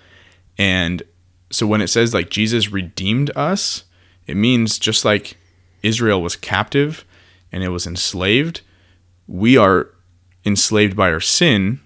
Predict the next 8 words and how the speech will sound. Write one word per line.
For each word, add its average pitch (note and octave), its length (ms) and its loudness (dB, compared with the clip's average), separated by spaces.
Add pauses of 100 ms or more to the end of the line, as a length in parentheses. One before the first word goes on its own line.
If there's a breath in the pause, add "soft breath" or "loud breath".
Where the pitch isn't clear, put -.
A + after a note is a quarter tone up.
(300)
And G#2 140 0
so G2+ 180 0
by F#2 280 0 (160)
Christ's G#2 420 0
sacrifice F#2+ 720 -4
and G2+ 80 -8
his F2+ 180 -8
resurrection, G2 840 -2